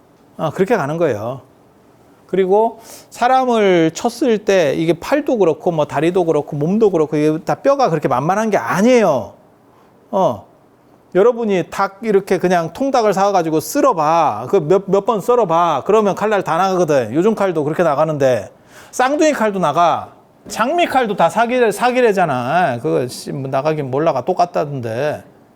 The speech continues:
예. 그래서 그런 정도, 지금 그런 재련 기술이 있어도 안 돼. 그래서 예전에는, 어, 한 사람 베면 끝난다는 거예요. 이게 다 톱이 돼서 살상력이 다 떨어져 버린다는 거예요.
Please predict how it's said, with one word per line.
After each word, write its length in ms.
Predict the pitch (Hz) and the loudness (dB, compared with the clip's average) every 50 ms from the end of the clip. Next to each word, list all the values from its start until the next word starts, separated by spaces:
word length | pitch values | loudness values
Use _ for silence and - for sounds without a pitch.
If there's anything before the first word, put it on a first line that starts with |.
| _ _ - 202 | _ _ -14 -10
예. 200 | 160 156 131 - - - _ - _ _ _ _ _ _ _ _ _ _ _ _ _ _ _ _ _ _ _ _ _ _ - - - _ _ - - _ - | -8 -8 -8 -10 -12 -20 _ -20 _ _ _ _ _ _ _ _ _ _ _ _ _ _ _ _ _ _ _ _ _ _ -20 -20 -20 _ _ -20 -20 _ -2
그래서 380 | 214 220 214 208 190 151 - - - - - - - - _ _ | 2 2 4 4 2 0 -4 -10 -20 -20 -20 -20 -20 -20 _ _
그런 400 | - - 233 269 302 311 311 285 | -2 0 2 2 2 2 0 -2
정도, 240 | 269 233 208 170 175 | -2 -2 -2 -2 -4
지금 460 | - - - 226 220 320 320 311 277 202 | -4 -2 -2 0 2 2 2 2 0 0
그런 280 | 196 196 220 214 196 | 2 2 2 0 0
재련 280 | - 190 196 208 208 202 | 2 2 2 2 2 2
기술이 340 | 185 190 - 208 185 175 160 | 0 -2 0 0 0 0 0
있어도 380 | 147 - 208 208 180 202 214 | 0 0 0 0 2 2 0
안 240 | 175 - 135 156 170 | 0 0 -2 -2 2
돼. 320 | 190 202 185 151 123 101 - - - _ _ _ _ _ _ | 2 2 2 0 -2 -4 -10 -14 -20 _ _ _ _ _ _
그래서 360 | - 180 185 170 208 208 165 | -4 -2 0 2 2 2 2
예전에는, 1040 | 143 151 170 196 269 294 285 240 190 165 156 165 196 233 220 170 131 107 101 117 - - - 180 170 | 2 2 2 4 2 2 2 2 0 0 0 2 2 2 2 0 -2 -4 -8 -12 -18 -18 -14 -10 -8
어, 340 | 156 135 120 113 104 107 127 | -8 -8 -8 -8 -10 -12 -12
한 220 | 143 - - 240 285 | -10 -6 -4 -2 0
사람 360 | 269 277 294 311 294 233 - | 0 0 0 0 0 -2 -2
베면 360 | - 147 151 170 165 143 120 | -2 0 0 0 0 -2 -4
끝난다는 580 | 113 - 202 208 240 247 240 233 208 196 214 226 | -2 -2 -2 0 0 0 0 0 0 -2 -2 0
거예요. 220 | 262 254 220 143 | 2 2 2 2
이게 120 | 120 123 123 | 0 -2 -4
다 140 | - 113 - | -4 -6 -12
톱이 240 | - - 247 254 233 | -8 -6 -4 -2 0
돼서 240 | 196 151 131 135 | 0 0 0 -2
살상력이 520 | 117 - 170 175 220 226 226 214 190 143 113 | -4 -4 -4 -4 -4 -4 -4 -4 -6 -6 -6
다 120 | 110 113 | -8 -8
떨어져 360 | 123 - 185 196 220 226 214 | -6 -4 -2 -2 0 0 0
버린다는 400 | 185 170 151 135 131 127 135 147 | 0 -2 -4 -4 -4 -6 -6 -4
거예요. 560 | 151 165 160 135 98 92 98 107 127 139 120 | -2 -2 -2 -2 -4 -6 -10 -12 -12 -14 -14